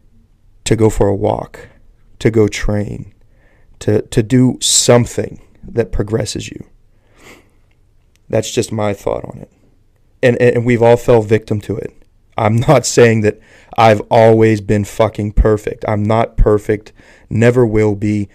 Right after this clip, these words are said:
none of us will. But if you strive for perfection and fall short, that's a hell of a lot better than just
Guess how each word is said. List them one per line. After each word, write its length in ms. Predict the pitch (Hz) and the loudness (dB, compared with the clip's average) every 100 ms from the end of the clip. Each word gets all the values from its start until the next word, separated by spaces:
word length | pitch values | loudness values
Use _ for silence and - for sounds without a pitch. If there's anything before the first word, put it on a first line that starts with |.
| _ | _
none 340 | - 113 113 117 | -6 0 2 2
of 120 | 107 | 2
us 200 | 104 - | -2 -2
will. 360 | - - - - - _ _ _ _ _ _ _ _ | -4 -6 -8 -14 -20 _ _ _ _ _ _ _ _
But 100 | 120 | 4
if 120 | 120 | 4
you 80 | 127 | 2
strive 480 | - - 127 120 117 | 0 4 6 8 6
for 100 | 120 | 2
perfection 560 | - 113 127 120 - | 2 2 4 2 2
and 140 | 117 107 | 0 0
fall 220 | - 117 | 2 2
short, 360 | 104 120 117 117 | 2 4 4 4
that's 160 | 113 | -2
a 60 | 113 | 0
hell 160 | 113 117 | 2 4
of 60 | |
a 60 | 117 | 4
lot 260 | 113 110 | 2 2
better 260 | 104 110 107 | 2 2 2
than 220 | 104 104 | -2 -6
just 320 | 101 107 - | 0 0 0